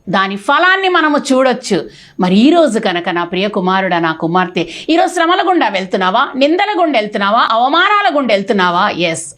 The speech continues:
ఆ గోధుమ గింజను ఒక్కసారి జ్ఞాపకం చేసుకుంటావా? అది భూమిలో పాతి పెట్టబడితేనే మరి ఫలిస్తుంది. అలాగే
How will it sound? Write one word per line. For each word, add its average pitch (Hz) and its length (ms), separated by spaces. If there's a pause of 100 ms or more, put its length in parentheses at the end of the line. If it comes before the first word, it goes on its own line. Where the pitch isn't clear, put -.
ఆ 185 40
గోధుమ 190 380
గింజను 175 320
ఒక్కసారి 180 460
జ్ఞాపకం 175 560
చేసుకుంటావా? 185 640 (720)
అది 160 180
భూమిలో 220 500
పాతి 247 460
పెట్టబడితేనే 220 1300
మరి 165 160
ఫలిస్తుంది. 160 680
అలాగే 226 680